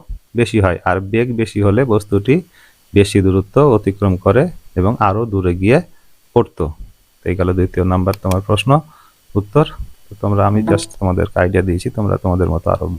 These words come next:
লা-, এখানের সাথে অ্যাড করতে পারো। তো দলে আলোচনা করো এবং তোমাদের উত্তর লিখে রাখো। অনেক তো কাজ হলো, এবার ঠান্ডা মাথায় বসে পুরো শিখন অভিজ্ঞতায় তোমরা যা যা করলে সেই সা-, কাজগুলো একবার মনে ভেবে নাও। এবার নিচের প্রশ্নগুলোর উত্তর নিজে চিন্তা করে লিখে রাখো। এখন ক্যাটাফ্লোট বা গুলতি ব্যবহারের সময়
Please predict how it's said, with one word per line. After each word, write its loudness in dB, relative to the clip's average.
লা-, -2
এখানের -2
সাথে -2
অ্যাড 0
করতে -12
পারো। -4
তো 4
দলে 2
আলোচনা 0
করো 0
এবং 0
তোমাদের 2
উত্তর 0
লিখে 2
রাখো। 0
অনেক 2
তো 2
কাজ 0
হলো, -2
এবার 0
ঠান্ডা -2
মাথায় 0
বসে 0
পুরো -2
শিখন 0
অভিজ্ঞতায় 2
তোমরা 2
যা 2
যা -4
করলে -2
সেই -6
সা-, -2
কাজগুলো 0
একবার 0
মনে 2
ভেবে 4
নাও। 2
এবার 4
নিচের 2
প্রশ্নগুলোর 2
উত্তর 0
নিজে 4
চিন্তা 0
করে 2
লিখে 2
রাখো। 0
এখন -2
ক্যাটাফ্লোট 0
বা 0
গুলতি -2
ব্যবহারের 0
সময় 0